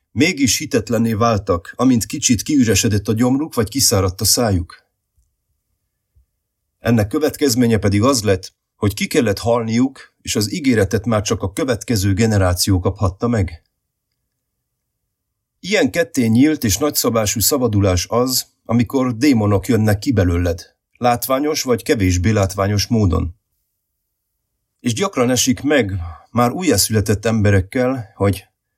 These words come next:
továbbra is küszködnek egyes bűnökkel és kísértésekkel. Ezért folyton további démonűzések után járnak és vágynak ahelyett,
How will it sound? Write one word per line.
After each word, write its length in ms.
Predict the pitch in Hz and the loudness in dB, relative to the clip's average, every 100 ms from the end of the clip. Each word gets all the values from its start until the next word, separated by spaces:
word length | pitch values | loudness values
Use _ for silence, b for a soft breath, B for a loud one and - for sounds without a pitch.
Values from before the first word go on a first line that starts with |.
| _ _ _ | _ _ _
továbbra 340 | 170 160 110 110 | -4 0 0 -2
is 140 | 101 | -4
küszködnek 580 | 160 143 - 101 98 95 | -2 -2 0 0 0 0
egyes 280 | 110 107 95 | 0 2 2
bűnökkel 560 | 110 120 92 85 110 | 2 2 2 0 0
és 140 | 98 - | -2 -2
kísértésekkel. 920 | 107 - 87 95 85 - 85 - - - _ _ _ _ | -2 0 0 0 -2 -2 -6 -8 -8 -14 _ _ _ _
Ezért 380 | 123 117 143 151 | -2 0 0 -4
folyton 760 | - 185 180 _ 107 110 139 - b b b b | -4 -4 -4 _ -2 0 0 -4 b b b b
további 480 | 156 131 107 101 | 0 0 0 0
démonűzések 920 | 110 139 120 104 113 110 104 98 110 135 | 0 2 2 2 2 2 2 2 0 -4
után 320 | 139 107 101 | -6 -2 0
járnak 460 | 120 113 101 95 | 0 0 -2 -4
és 160 | 104 92 | -4 -4
vágynak 480 | 117 120 92 101 95 | -2 -2 -2 -4 -4
ahelyett, 720 | 139 110 95 104 135 - - | -2 -2 0 -2 -2 -8 -20